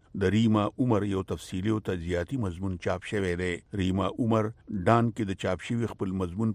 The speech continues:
په شروع کې لیکلي دي چې د پاکستان پارلیمان له پکار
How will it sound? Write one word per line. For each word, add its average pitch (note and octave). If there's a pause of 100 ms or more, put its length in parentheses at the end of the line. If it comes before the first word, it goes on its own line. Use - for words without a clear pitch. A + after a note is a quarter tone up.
په F#2+
شروع F#2+
کې G2
لیکلي A2
دي A2
چې G2+
د F#2+
پاکستان G#2+ (100)
پارلیمان G2
له F2+
پکار G#2+